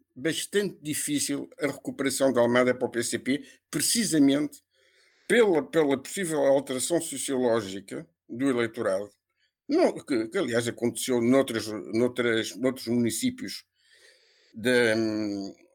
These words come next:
da margem sul, digamos, do, do aquilo que se chamava de antes o cintu-, o cinturão vermelho.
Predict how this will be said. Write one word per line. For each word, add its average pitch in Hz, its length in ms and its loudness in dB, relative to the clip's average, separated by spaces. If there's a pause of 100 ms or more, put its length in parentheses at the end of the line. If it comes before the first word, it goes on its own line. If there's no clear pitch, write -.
(140)
da 117 100 0
margem 120 360 2
sul, 113 440 -6
digamos, 104 440 -2
do, 95 540 -10
do 107 120 -8
aquilo 123 240 -4
que - 100 -12
se - 60 -4
chamava 127 420 2
de 117 120 2
antes 123 340 0
o 110 80 -8
cintu-, 127 420 -6
o 127 60 -4
cinturão 127 540 2
vermelho. 120 680 4